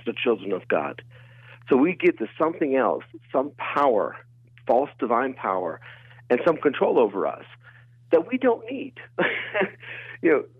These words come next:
constantly in, in the Lord's teachings, he stressed, like, you know, your Father knows what is good for you. He will take care of you. But we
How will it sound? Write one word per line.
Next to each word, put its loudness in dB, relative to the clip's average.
constantly 0
in, -2
in 0
the 4
Lord's 4
teachings, -6
he -6
stressed, 0
like, 0
you 0
know, -4
your 2
Father 4
knows 2
what 2
is -6
good 0
for -6
you. -6
He -4
will 0
take -4
care 0
of -4
you. -2
But 6
we 0